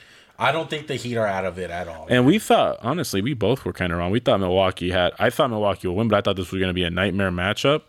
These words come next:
Speaker 1: Yeah, like, every game was gonna
Speaker 2: I
Speaker 1: be a
Speaker 2: thought it
Speaker 1: fucking
Speaker 2: was gonna be
Speaker 1: pain
Speaker 2: like
Speaker 1: in the
Speaker 2: game
Speaker 1: ass.
Speaker 2: one.
Speaker 1: Yeah.
Speaker 2: But maybe this is just like a, uh, like a flu-, a fluke, excuse me.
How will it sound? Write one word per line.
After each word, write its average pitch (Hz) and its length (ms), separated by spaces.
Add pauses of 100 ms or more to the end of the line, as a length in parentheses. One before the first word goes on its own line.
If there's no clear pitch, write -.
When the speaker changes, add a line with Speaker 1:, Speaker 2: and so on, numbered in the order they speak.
Speaker 1:
Yeah, 95 200
like, 98 220
every 104 420
game 98 240
was 92 120
gonna 90 200
Speaker 2:
I 110 40
Speaker 1:
be 143 40
a - 20
Speaker 2:
thought 180 140
it 110 80
Speaker 1:
fucking 95 240
Speaker 2:
was 113 100
gonna 127 120
be - 20
Speaker 1:
pain 147 80
Speaker 2:
like 135 160
Speaker 1:
in 143 80
the 147 60
Speaker 2:
game 151 100
Speaker 1:
ass. 180 40
Speaker 2:
one. 107 260 (180)
Speaker 1:
Yeah. 98 200 (200)
Speaker 2:
But 104 420 (840)
maybe 110 140
this 120 160
is 107 80
just 113 200
like 107 160
a, 90 300 (1300)
uh, 110 100
like 98 260
a 87 380 (280)
flu-, - 240 (380)
a 104 160
fluke, 92 320
excuse 90 320
me. 85 160